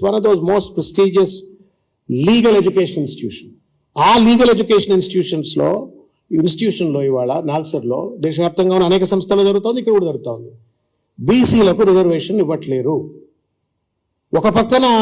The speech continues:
నాల్సర్లో బీసీలకు రిజర్వేషన్ ఇవ్వకపోతే, ఆ గవర్నింగ్ కౌన్సిల్లో పేర్లు చూసినట్టయితే అనేక మంది ఉద్దండ పండితులు ఉన్నారు. ఆఖరికి మన అడ్వకేట్ జనరల్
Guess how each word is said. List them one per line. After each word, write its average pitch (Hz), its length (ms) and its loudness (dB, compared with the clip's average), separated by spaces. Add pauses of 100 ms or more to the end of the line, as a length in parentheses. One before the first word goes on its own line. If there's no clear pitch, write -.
(300)
నాల్సర్లో 226 540 2
బీసీలకు 208 420 0
రిజర్వేషన్ 196 380 4
ఇవ్వకపోతే, 160 760 -4
ఆ 170 280 -4 (300)
గవర్నింగ్ 226 340 4
కౌన్సిల్లో 214 440 2
పేర్లు 202 400 -6
చూసినట్టయితే 180 880 -10 (320)
అనేక 247 460 2
మంది 247 400 0
ఉద్దండ 196 340 0
పండితులు 202 420 -4
ఉన్నారు. 175 260 -8 (220)
ఆఖరికి 190 360 -8
మన 185 140 -10
అడ్వకేట్ 165 380 -8
జనరల్ 170 280 -4